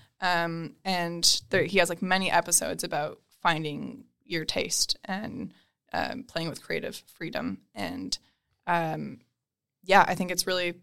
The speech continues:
really important. And I played with so many different things for a long time. I'm still playing with it for sure.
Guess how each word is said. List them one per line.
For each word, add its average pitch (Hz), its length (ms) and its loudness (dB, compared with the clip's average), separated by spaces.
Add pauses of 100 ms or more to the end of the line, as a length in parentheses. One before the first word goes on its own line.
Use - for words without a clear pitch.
(200)
really 202 160 6
important. 175 340 0
And 170 60 0
I 170 80 2
played 196 240 4
with 185 120 2
so 196 200 8
many 185 180 0
different 180 280 -4
things 170 220 -2
for 180 80 0
a - 20 2
long 170 180 2
time. 175 220 -2
I'm 208 100 2
still 254 180 4
playing 156 240 -6
with - 120 -12
it - 140 -8
for - 100 -6
sure. 165 320 2